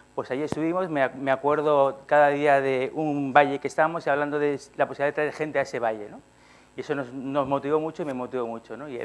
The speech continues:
y había que darle, eh, ese valor, ¿no? Lo que hicimos allí en Kenia, pues, fue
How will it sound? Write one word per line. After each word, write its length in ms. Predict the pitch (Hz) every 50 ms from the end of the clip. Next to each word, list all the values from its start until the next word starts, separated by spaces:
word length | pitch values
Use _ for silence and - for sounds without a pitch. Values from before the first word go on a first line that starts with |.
| 120 123 -
y 60 | 131
había 160 | 131 123 139 135
que 100 | 147 139
darle, 380 | 139 139 143 147 151 143 - - - - - - - - - - _ _ -
eh, 680 | - 131 127 127 123 120 120 120 117 117 117 113 113 - -
ese 180 | - - - 139
valor, 340 | 120 113 107 107 110 107
¿no? 140 | 120 170 185 - - -
Lo 120 | 135 127
que 60 | 135
hicimos 320 | - - 170 165 175 156 180
allí 140 | 175 175
en 100 | 170 160
Kenia, 280 | 160 180 175 180 185 180
pues, 140 | - 151 -
fue 300 | - 160 170 160 156